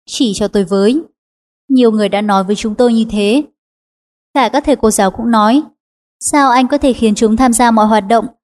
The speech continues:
và tập trung vào trong giờ học như vậy được? Trong khi chúng tôi liên tục nhắc nhở chúng trật tự mà đâu có ăn thua gì." Bí mật lớn nhất là chúng tôi không bao giờ bảo học sinh rằng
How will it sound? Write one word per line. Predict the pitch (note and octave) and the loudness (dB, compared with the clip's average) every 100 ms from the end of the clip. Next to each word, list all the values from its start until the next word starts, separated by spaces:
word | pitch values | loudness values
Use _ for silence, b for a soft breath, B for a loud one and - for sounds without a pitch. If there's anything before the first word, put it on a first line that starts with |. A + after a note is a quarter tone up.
| _ | _
và | C#4+ C4+ | -2 0
tập | B3 - | -2 0
trung | C#4 B3 | 0 2
vào | A3 | 2
trong | A#3+ A3+ | 0 0
giờ | A3+ | 0
học | G3+ G#3+ | 0 0
như | A#3 | -2
vậy | A#3 G#3 | 0 0
được? | A3+ G#3+ G#3+ _ _ _ _ _ - | 2 2 0 _ _ _ _ _ -4
Trong | C4+ A3+ | 0 0
khi | A#3+ | -2
chúng | A3 A3 | -2 0
tôi | A#3+ B3 | 2 2
liên | A#3 A3 | 2 0
tục | A3 C4 | 0 2
nhắc | D#4 | 2
nhở | D#4 C#4 | 4 2
chúng | G3+ G#3+ G3+ | 2 0 0
trật | D#4 A3+ - | 0 -2 0
tự | B3+ - - _ | -2 -2 -8 _
mà | C4+ C4+ B3+ | 0 2 2
đâu | C4+ | 2
có | C4 | 0
ăn | C4 C4+ | 0 2
thua | C#4+ | 2
gì." | A#3+ A#3+ A3+ A3 - _ _ _ _ _ _ _ _ _ - | 2 2 2 0 -6 _ _ _ _ _ _ _ _ _ -2
Bí | A3+ A3+ | 2 2
mật | D4 G3+ | 2 0
lớn | G3+ G3+ | -2 2
nhất | C4+ E4+ - _ _ C#4+ | 2 0 -4 _ _ 0
là | B3+ A#3+ | 2 2
chúng | B3+ | 0
tôi | A#3+ C4+ | 0 0
không | C#4 B3 | 2 2
bao | A#3+ | 0
giờ | A3+ A3 | 0 0
bảo | G3 G3 | 0 -2
học | F#3 G3 | -2 -2
sinh | A#3+ A3+ | -2 0
rằng | A#3 A3 | 0 0